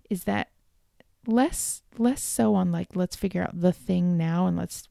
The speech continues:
figure out the thoughts and the feelings now about that thing, is understanding, like, it doesn't have to be, let's see if I can make this clear. <laughs> It's not, it,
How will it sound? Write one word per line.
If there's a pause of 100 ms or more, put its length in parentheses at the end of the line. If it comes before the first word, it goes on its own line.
figure
out
the
thoughts
and
the
feelings (160)
now (100)
about
that
thing, (680)
is (200)
understanding, (220)
like,
it
doesn't
have
to
be, (1600)
let's
see
if
I
can
make
this
clear. (220)
<laughs> (380)
It's
not, (760)
it,